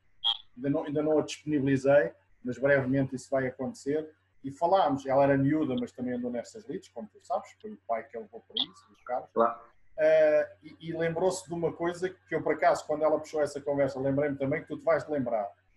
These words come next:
Speaker 1: Uma célebre mara-, meia maratona da Nazaré, nós íamos para a meia maratona, eh, fomos de várias formas, mas íamos num autocarro, em que o autocarro era alugado e, e às tantas da manhã a gente saía lá das Mercês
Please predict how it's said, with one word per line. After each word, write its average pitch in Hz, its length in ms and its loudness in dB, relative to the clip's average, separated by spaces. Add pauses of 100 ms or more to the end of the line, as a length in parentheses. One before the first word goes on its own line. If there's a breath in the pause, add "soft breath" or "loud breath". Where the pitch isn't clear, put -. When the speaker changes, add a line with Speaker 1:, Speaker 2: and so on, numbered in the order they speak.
(420)
Speaker 1:
Uma 156 200 -4
célebre 196 540 2
mara-, 180 420 0
meia 185 280 2
maratona 165 480 -2
da 143 100 -2
Nazaré, 139 440 -4
nós 143 260 0
íamos 190 220 -6
para 175 160 2
a 175 40 -2
meia 165 140 -2
maratona, 143 380 -2
eh, 143 160 -6
fomos 196 240 0
de - 60 -20
várias 196 320 0
formas, 123 420 -2
mas 151 320 -12 (260)
íamos 175 260 -4
num 190 180 2
autocarro, 185 680 2 (600)
em 175 160 -6
que - 100 -4
o 202 60 8
autocarro 180 500 4
era 135 100 6
alugado 156 720 4 (240)
e, 170 240 -12
e 165 80 -4
às 156 180 2
tantas 131 380 -4
da 139 80 4
manhã 143 340 0
a 156 40 -2
gente 165 240 -12
saía 170 260 -6
lá 170 160 2
das 165 200 -4
Mercês 170 560 -8